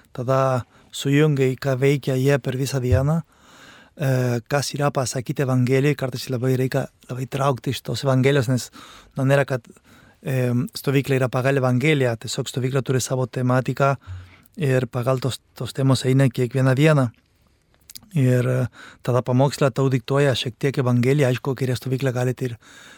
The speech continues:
ir kitą, ne, nebūtinai apie Evangeliją, bet kartais ir, ir sutampa labai gražiai, kas parašyta Evangelijai su to, kas, kas vyksta stovyklos metu. Tai, em, manau, labai, labai padeda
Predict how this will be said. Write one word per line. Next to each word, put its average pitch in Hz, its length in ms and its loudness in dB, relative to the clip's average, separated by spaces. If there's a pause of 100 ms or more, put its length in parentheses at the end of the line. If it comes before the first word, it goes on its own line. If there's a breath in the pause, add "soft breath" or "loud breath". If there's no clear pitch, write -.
(140 loud breath)
ir 135 160 -2
kitą, 165 320 0
ne, 127 240 4
nebūtinai 143 460 2
apie 131 100 -6
Evangeliją, 127 460 -2
bet 120 120 -8
kartais 143 460 -2
ir, 127 160 0 (640 loud breath)
ir 127 120 -2
sutampa 131 580 0 (180)
labai 135 320 2
gražiai, 135 400 2 (320)
kas 127 160 -8
parašyta 131 540 -2
Evangelijai 135 580 2
su 131 500 -2
to, 135 140 -4
kas, 127 480 -4 (480 loud breath)
kas - 220 -6
vyksta 139 280 -2
stovyklos 131 460 -2
metu. 127 240 0
Tai, 127 220 -2 (720 soft breath)
em, 127 300 4 (1500 soft breath)
manau, 143 400 4 (320)
labai, 147 320 4
labai 139 240 2
padeda 131 460 0